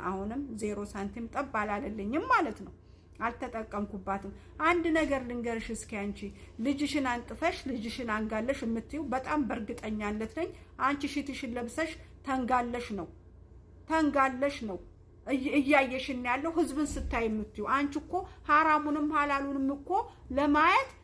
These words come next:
ራስሽን አዘጋጅተሽ ነው፣ ተነጥፈሽ ስላልሽ ነው። የላ-፣ የ-፣ አቀ-፣ የቃል አጠቃቀምሽ ስላመመኝ ነው። መብታችን ነው።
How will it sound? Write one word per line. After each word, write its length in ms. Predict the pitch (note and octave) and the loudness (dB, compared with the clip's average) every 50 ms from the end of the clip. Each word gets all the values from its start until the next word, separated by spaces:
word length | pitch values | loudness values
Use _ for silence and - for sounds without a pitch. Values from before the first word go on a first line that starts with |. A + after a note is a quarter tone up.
| - - | -8 0
ራስሽን 460 | C#4+ C#4+ C#4+ D4 D4 C#4+ C#4 D4 C4 | 4 4 4 4 2 -2 -6 -4 -4
አዘጋጅተሽ 640 | B3+ A#3+ A3+ G#3+ A3+ G#3+ A3 A3 G#3+ - - G3 - - | -2 -2 -2 -2 -4 -4 -4 -4 -4 -6 -8 -10 -10 -10
ነው፣ 120 | F#3+ F3 - | -10 -10 -4
ተነጥፈሽ 580 | - C#4+ D4 D#4 F4 F4 F4 - - F4 E4+ E4 | 0 2 4 4 4 2 0 0 0 0 0 0
ስላልሽ 380 | - D#4 C#4+ C#4 B3+ B3+ - - | 0 0 2 2 2 0 -2 -8
ነው። 160 | G3 E3+ - - - - - - - - - - - - | -8 -10 -12 -14 -16 -20 -20 -20 -20 -20 -20 -16 -10 -2
የላ-፣ 360 | A3 C#4 D4 D4+ D#4 D#4 D4+ B3 | 2 4 6 6 8 6 6 4
የ-፣ 180 | C4 C4 C4 - - - | 2 0 -2 -2 0 2
አቀ-፣ 280 | B3 - - - - - | 2 2 2 0 -2 2
የቃል 360 | C#4+ D4+ D4 - C#4 D4+ C#4+ | 2 2 2 2 2 2 2
አጠቃቀምሽ 840 | A#3+ B3+ C4+ - - C#4 C4+ B3+ B3+ B3+ B3+ - A#3 B3 D4+ G#4+ - - - - - - - - - | 2 0 -2 -2 -6 -8 -4 -2 -2 -2 -2 -4 -4 -4 -4 -4 -4 -6 -10 -14 -18 -20 -20 -16 -10
ስላመመኝ 720 | - - C#4 C4 C4 C4 B3+ A#3+ A#3 A3+ A3+ G#3 F#3+ F#3 | -4 -2 2 4 4 4 2 0 -2 -4 -4 -4 -4 -4
ነው። 120 | E3+ F3 - - - - - - - - - - - - - - - - - - - - - - - - - | -6 -8 -12 -16 -20 -20 -20 -20 -20 -20 -20 -20 -20 -20 -20 -20 -20 -20 -20 -20 -20 -20 -18 -18 -14 -6 -2
መብታችን 680 | G#3 A#3 B3 C4 B3+ B3+ C4 C4 A3+ G#3+ - - F#3 F#3+ | 0 2 2 2 2 0 0 0 -2 -2 -4 -6 -10 -8
ነው። 120 | F3 - | -10 -12